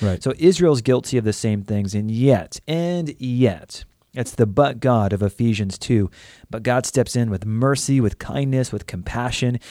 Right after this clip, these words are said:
Speaker 2: He does it for his sake. In fact, verse forty-five, forty-five struck me. Um, it hit different. <laughs> Verse forty-five, "For their sake,
Speaker 1: Mm-hmm.
Speaker 2: he remembered his covenant." I thought that's very fascinating because often we see it's for my name's sake, for my glory, and for my honor.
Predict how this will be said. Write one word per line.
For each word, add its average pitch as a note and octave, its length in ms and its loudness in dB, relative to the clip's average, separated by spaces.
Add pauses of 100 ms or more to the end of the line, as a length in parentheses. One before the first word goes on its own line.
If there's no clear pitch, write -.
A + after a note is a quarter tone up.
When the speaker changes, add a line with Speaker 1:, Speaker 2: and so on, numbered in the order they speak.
(200)
Speaker 2:
He E3+ 200 2
does D#3 320 2
it A#2+ 120 0
for A2 220 -4
his B2 280 2
sake. - 280 -8
In B2 80 -4
fact, D#3 240 2
verse D#3+ 240 2
forty-five, A3+ 420 0
forty-five A#2 520 2
struck B2+ 320 0
me. F#2 160 -2 (320)
Um, G2+ 260 0 (140)
it B2+ 100 -2
hit - 180 2
different. D3 320 0 (120)
<laughs> - 580 -8
Verse G#3 160 2
forty-five, D3 500 4
"For D#3+ 260 6
their C#3+ 320 4
sake, - 360 -4
Speaker 1:
Mm-hmm. G#2+ 320 4
Speaker 2:
he B2 100 2
remembered G#2 460 4
his G#2 120 -4
covenant." G2 380 -4
I - 80 -4
thought F3 200 -8
that's F#3 180 -14
very E3+ 300 -4
fascinating D3+ 560 -2
because B2+ 280 2
often C#3 380 2 (380)
we C3 100 4
see C3+ 240 0
it's A#2+ 120 0
for A2 100 0
my A2+ 400 2
name's A2+ 300 4
sake, - 200 -6
for A2+ 140 -2
my C#3 320 2
glory, F#2 360 0
and G#2 120 -8
for B2 100 2
my C#3 320 2
honor. F#2 340 -8